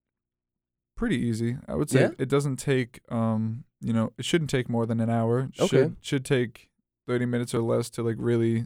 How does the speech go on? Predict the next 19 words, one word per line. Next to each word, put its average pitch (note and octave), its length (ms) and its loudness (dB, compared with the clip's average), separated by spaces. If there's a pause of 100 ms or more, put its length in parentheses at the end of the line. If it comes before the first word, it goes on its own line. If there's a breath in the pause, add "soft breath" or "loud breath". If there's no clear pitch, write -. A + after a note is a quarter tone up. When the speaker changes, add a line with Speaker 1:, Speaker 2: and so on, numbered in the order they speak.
(160)
Speaker 1:
get B2+ 220 -4
the, A2+ 260 0
the A2+ 100 -4
bare A#2 220 2
bones A2+ 300 0
ideas. A2+ 680 -4
Speaker 2:
Sure, B2+ 340 2
Speaker 1:
Um, A2 200 -4 (100)
and A2+ 200 0
Speaker 2:
sure. G#2+ 80 -2
Speaker 1:
for A2+ 100 -2
the A2+ 80 -2
most A#2+ 260 0
part, A#2 300 2 (720)
I've A2+ 180 -2
come A#2+ 200 -2
up G#2+ 100 0
with A2+ 120 -4
them A2 420 0